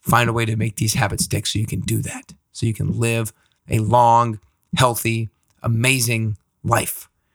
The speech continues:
If you wanna be a part of that, join the ten-week transformation, W W W dot nick carey dot com slash ten W T. If you want to build healthier nutritional and fitness habits so that you can reach your desired body type, so that you can reach the confidence level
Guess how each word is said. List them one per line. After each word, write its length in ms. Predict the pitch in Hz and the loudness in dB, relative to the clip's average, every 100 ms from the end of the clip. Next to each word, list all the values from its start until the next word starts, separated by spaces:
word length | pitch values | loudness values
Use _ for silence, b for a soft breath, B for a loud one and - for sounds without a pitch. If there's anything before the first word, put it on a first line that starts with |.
| _ _ _ _ _ _ | _ _ _ _ _ _
If 120 | - 107 | -4 0
you 80 | |
wanna 120 | 123 127 | 2 2
be 80 | 123 | 0
a 40 | |
part 160 | 107 120 | 2 2
of 80 | |
that, 220 | 110 104 _ _ | 0 -6 _ _
join 300 | - 123 120 | 0 0 2
the 60 | 117 | -2
ten-week 280 | - 113 110 | 0 0 0
transformation, 580 | 113 110 107 95 - 104 | -2 -2 -2 -2 -2 -2
W 240 | 117 127 | 0 0
W 220 | 123 120 | 0 0
W 240 | 117 110 110 | -2 -2 -2
dot 160 | 110 | -2
nick 180 | 98 135 | -2 -4
carey 280 | - 120 117 | 0 2 4
dot 160 | 117 | 2
com 280 | - 107 110 - b b | 2 2 2 -4 b b
slash 520 | - 113 113 101 - _ _ _ _ | 0 4 4 2 -4 _ _ _ _
ten 220 | - 127 | 0 2
W 260 | 113 107 110 | 0 0 -2
T. 180 | 117 110 | 0 -2
If 160 | 110 | -2
you 120 | 120 | -4
want 260 | 107 135 147 | 2 2 4
to 120 | - | -2
build 420 | 127 104 170 160 131 | -2 2 4 4 2
healthier 720 | 104 156 156 135 123 127 b b b b | 4 4 4 2 4 2 b b b b
nutritional 540 | 131 - 165 160 170 | -2 2 2 4 4
and 100 | 156 | 2
fitness 240 | - - 139 | 2 -2 0
habits 380 | 127 107 113 - | 2 2 0 -2
so 80 | |
that 100 | 113 | -2
you 100 | 87 | -2
can 220 | - 110 110 | -4 -2 2
reach 420 | 190 214 - - _ _ _ _ _ _ _ _ _ _ | 2 2 0 -2 _ _ _ _ _ _ _ _ _ _
your 100 | 151 | 0
desired 520 | 139 123 143 143 127 | 2 4 6 6 4
body 260 | 127 131 127 | 6 6 4
type, 240 | 107 95 | 0 0
so 140 | - 117 | 0 -2
that 180 | 120 | -4
you 60 | - | -4
can 240 | 123 113 | -4 -2
reach 260 | 110 196 - | 0 0 0
the 80 | 117 | 0
confidence 480 | 139 143 143 131 - | 6 6 4 0 2
level 380 | 127 113 113 | 2 2 -2